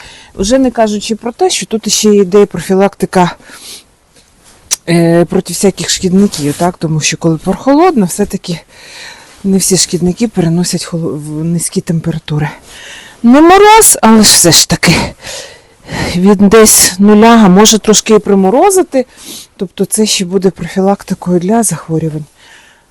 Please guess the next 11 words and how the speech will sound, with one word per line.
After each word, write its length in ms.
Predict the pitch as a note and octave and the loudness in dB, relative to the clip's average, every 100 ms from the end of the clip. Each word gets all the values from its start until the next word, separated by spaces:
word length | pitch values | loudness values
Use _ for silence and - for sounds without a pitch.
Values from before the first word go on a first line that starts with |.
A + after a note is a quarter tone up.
| _ | _
Ну, 180 | C#4 C#4+ | -6 -2
зараз 400 | A#3 G#3 F3+ - | 0 0 0 -2
я 60 | |
покажу 500 | - F3+ G3+ F#3 E3+ D#3 - - _ - - - - _ _ _ - | -4 -6 -4 -2 -2 -4 -10 -18 _ -20 -20 -20 -20 _ _ _ -8
з 180 | E3 | -6
двох 280 | D#3+ F#3+ F3+ | 0 0 0
сторін, 400 | - A#3+ D#4 G#4+ G4 - - - _ - - - - _ | -2 -2 0 -2 -4 -14 -20 -20 _ -20 -16 -16 -20 _
як 280 | A#3 A3+ - | -8 -8 -8
я 60 | G#3+ | -8
це 180 | - | -6
зробила, 680 | G3+ - G3 F3+ F#3 F3+ F3 | -4 -4 -4 -4 -4 -6 -8